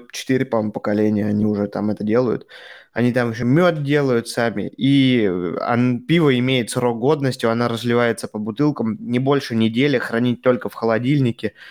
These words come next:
И на самом деле оно, вот приезжаешь туда, там, там с-, сам-, самого как такового бара нету.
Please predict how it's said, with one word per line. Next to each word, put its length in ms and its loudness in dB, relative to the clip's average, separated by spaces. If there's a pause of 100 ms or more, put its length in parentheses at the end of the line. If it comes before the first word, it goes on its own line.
(340)
И 400 2
на 100 0
самом 260 -2
деле 240 2
оно, 420 0 (100)
вот 240 -2
приезжаешь 480 0
туда, 380 -2 (120)
там, 360 -2 (300)
там 180 -2
с-, 500 -10
сам-, 420 -2
самого 380 2
как 180 -6
такового 500 2
бара 320 0
нету. 460 -4